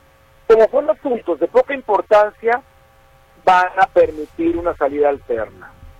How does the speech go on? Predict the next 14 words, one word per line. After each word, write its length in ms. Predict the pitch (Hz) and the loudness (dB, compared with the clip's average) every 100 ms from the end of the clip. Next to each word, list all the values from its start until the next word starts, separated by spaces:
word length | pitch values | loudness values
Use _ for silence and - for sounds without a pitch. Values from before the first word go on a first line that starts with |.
| - _ _ _ - | -20 _ _ _ -18
Entonces, 680 | 139 - 208 - - - - - - _ - | -10 -2 -2 -2 -12 -14 -14 -20 -20 _ -4
una 260 | 339 220 262 | -4 -4 -4
cantidad 560 | 196 165 160 151 147 - - | -2 -2 -2 0 0 -2 -16
importante 960 | 240 262 - 175 147 160 147 139 131 | -12 -10 -2 -2 0 0 -2 -2 -4
de 120 | 123 | -2
asuntos 460 | 113 156 151 143 139 - | -2 -4 -8 -8 -10 -4
se 100 | 196 | -2
resuelve 640 | - - 160 147 - - _ _ _ - | -4 -2 -2 0 -4 -10 _ _ _ 0
a 180 | 156 151 | 0 0
través 500 | 160 151 151 180 180 | 0 0 0 -4 -2
de 100 | 190 | -4
mecanismos 640 | 165 - 147 151 190 175 | -4 -4 -4 -4 -8 -6
alternativos 840 | 151 135 131 120 - 180 151 156 - _ _ _ - | -4 -6 -8 -10 -10 -6 -2 -2 -4 _ _ _ -2
de 160 | 415 | -2